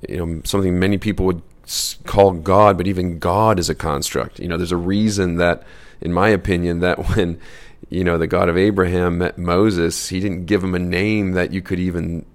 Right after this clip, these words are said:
you could even verbalize very well. You know, it was all consonants. Um,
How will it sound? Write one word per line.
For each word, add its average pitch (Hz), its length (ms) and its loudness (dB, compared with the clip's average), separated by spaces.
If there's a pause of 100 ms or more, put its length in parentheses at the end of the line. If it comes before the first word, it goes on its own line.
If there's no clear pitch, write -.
(100)
you 92 180 -6
could 90 160 -6
even 85 440 -4
verbalize 92 680 2
very 57 220 -4
well. 52 320 -4 (160)
You - 80 -6
know, 85 80 0
it 69 40 -2
was 80 100 -4
all 90 160 2
consonants. 85 720 -4 (600)
Um, 87 440 4